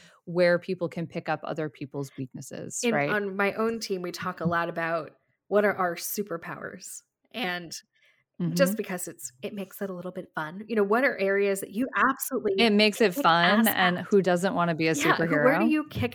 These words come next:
Speaker 2: ass? And really focusing on,
Speaker 1: <laughs>
Speaker 2: well, this person, man, ask them how to, you know, project manage something. Ask them if you want information on this, um, because that, they, they become well known for it.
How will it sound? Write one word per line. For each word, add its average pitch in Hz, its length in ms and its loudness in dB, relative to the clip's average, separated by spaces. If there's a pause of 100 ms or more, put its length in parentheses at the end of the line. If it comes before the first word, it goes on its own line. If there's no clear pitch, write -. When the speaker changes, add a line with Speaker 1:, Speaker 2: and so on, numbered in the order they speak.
(120)
Speaker 2:
ass? 196 220 0
And 208 100 0
really 262 220 6
focusing 220 480 2
on, 185 220 -2
Speaker 1:
<laughs> - 20 -18
Speaker 2:
well, 226 280 4 (380)
this 220 140 -4
person, 254 360 -6
man, 202 320 -8 (460)
ask 277 340 2
them 185 640 -2 (280)
how 190 360 2
to, 165 600 -4 (560)
you 190 80 -12
know, 143 80 -10 (360)
project 165 420 -6
manage 147 360 -14
something. - 420 -16 (500)
Ask 233 320 0
them 180 540 -2
if - 200 -10
you 175 120 -4
want 160 520 -6
information 165 540 -8
on 156 220 -6
this, - 440 -8 (360)
um, 156 360 -6
because - 260 -8
that, 185 300 0 (140)
they, - 160 -18 (320)
they 202 100 0
become 196 280 -2
well 170 180 -2
known 175 280 -8
for - 200 -8
it. 95 120 -10